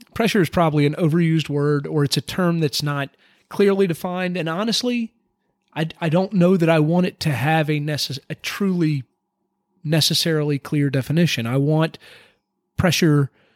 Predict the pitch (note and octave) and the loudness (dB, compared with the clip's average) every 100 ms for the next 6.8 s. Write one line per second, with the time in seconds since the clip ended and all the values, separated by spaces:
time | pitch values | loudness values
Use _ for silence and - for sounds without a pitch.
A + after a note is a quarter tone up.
0 | _ _ _ _ _ - C3+ C3 D3 - | _ _ _ _ _ -4 -2 0 0 2
1 | B3+ - F3+ D#3+ D3+ D3+ D3 - C3 - | 2 2 2 4 4 2 0 -2 -2 0
2 | D3+ C#3 - C#3+ - C3 - C#3 - C3 | 2 0 0 -4 -2 -2 -2 -4 -4 -6
3 | - E3 D3+ D#3+ A3+ G3 _ _ A3 _ | -4 -4 -2 -2 -4 -12 _ _ -20 _
4 | _ _ C3+ C3 B2+ C3 D3 C#3+ C#3 B2+ | _ _ -6 -4 -4 -2 0 2 2 0
5 | A#2+ A#2+ - G3+ G3+ C4 C4+ D#3 D3 C#3 | -2 -6 0 2 2 -2 0 2 2 2
6 | C#3 B2+ B2+ B2+ C#3 D#3 G3 | 0 0 -2 0 0 0 -2